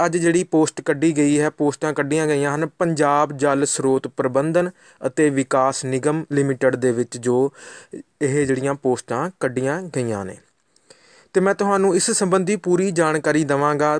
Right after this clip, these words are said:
ਪੀ ਐਸ ਪੀ ਸੀ ਐਲ ਦੀਆਂ ਜਿਹੜੀਆਂ ਪੋਸਟਾਂ ਸੰਬੰਧੀ ਜਾਣਕਾਰੀ ਮੈਂ ਤੁਹਾਨੂੰ ਪਿਛਲੀ ਵੀਡੀਓ ਵਿੱਚ ਦੇ ਚੁੱਕਿਆ ਹਾਂ। ਅੱਜ ਹੀ ਸਵੇਰੇ ਮੈਂ ਅਪਲੋਡ ਕੀਤੀ ਹੈ ਵੀਡੀਓ, ਤੇ ਤੁਸੀਂ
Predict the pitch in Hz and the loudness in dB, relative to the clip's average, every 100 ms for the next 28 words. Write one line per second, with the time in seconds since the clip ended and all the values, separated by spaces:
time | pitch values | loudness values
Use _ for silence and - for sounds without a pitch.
0 | - 196 202 - 208 208 202 196 190 185 | -2 2 2 0 -4 -2 2 4 4 2
1 | 190 190 180 190 185 160 156 175 165 160 | 0 0 2 0 2 0 0 -2 -2 0
2 | 160 160 156 151 151 151 151 151 151 151 | 0 0 0 0 0 0 0 -2 -2 -2
3 | 139 143 139 143 131 135 143 139 147 131 | -4 -4 -4 -2 0 0 0 -2 -2 0
4 | 127 123 143 139 139 156 - - - - | 0 -2 -2 -2 -2 -4 -6 -18 -18 -4
5 | 147 156 175 185 170 156 156 156 151 135 | -2 0 0 0 2 2 2 0 0 0
6 | 143 143 147 156 - 160 147 156 151 160 | 2 2 0 -4 -2 0 0 2 2 2
7 | 170 170 - - - 175 165 165 165 | 2 0 -4 -16 -4 0 2 2 0